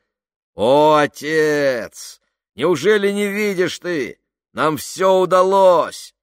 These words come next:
Удалось! Мы победили!» Диефоб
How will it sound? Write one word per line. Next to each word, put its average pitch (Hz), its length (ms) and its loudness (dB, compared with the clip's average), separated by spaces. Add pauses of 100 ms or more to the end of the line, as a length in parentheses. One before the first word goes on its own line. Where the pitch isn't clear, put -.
(120)
Удалось! 220 1120 4 (340)
Мы 226 500 2
победили!» 240 1800 -2 (1040)
Диефоб 107 720 -4